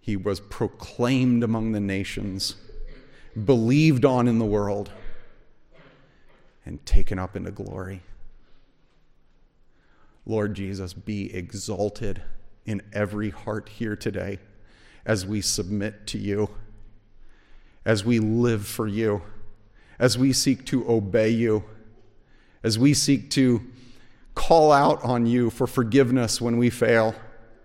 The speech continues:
as we seek to keep spreading the message about you, and as we seek to keep enduring in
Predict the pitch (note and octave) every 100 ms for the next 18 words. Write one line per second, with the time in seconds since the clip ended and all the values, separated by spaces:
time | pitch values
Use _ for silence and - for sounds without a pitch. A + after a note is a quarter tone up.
0 | - - - - B2 A2+ C#3+ D3+ - D#3+
1 | D3+ - - - - - - - - D3+
2 | C#3+ C#3+ C3+ C3+ C3+ - B2+ B2 A#2+ A#2
3 | A2+ A#2+ A2+ G#2+ B2 A#2 G#2+ A#2 C3+ -
4 | C#3+ B2+ - - C3 B2 - - - -
5 | C#3+ C3+ B2 B2 D3 C3 A#2+ A#2 A#2